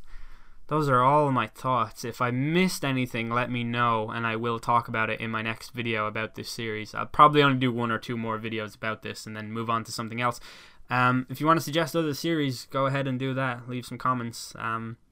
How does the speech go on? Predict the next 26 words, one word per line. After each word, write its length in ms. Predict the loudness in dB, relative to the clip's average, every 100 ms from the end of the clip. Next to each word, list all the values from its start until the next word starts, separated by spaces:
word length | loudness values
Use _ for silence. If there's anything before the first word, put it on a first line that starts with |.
| _ _ -20 -10 -4
that'd 160 | -2
be 80 | 0
pretty 160 | 0 2
cool. 180 | 4
But 120 | 6 6
yeah, 200 | 4 2
thanks 220 | 0 0
for 120 | -2
sticking 320 | -2 -4 -2
with 120 | -2
this 160 | -2 -4
the 80 | -2
whole 120 | 0
way 100 | 0
through. 200 | -2 -4
It's 140 | -4
been 160 | -4 -2
really 240 | 0 0
awesome, 360 | 2 2 0 -8
actually, 360 | -8 -8 -6 -4
it, 280 | -6 -8
and 200 | -6 -4
it's, 160 | -4 -4
it's 180 | -6 -2
been 180 | -2 0
so 320 | 0 0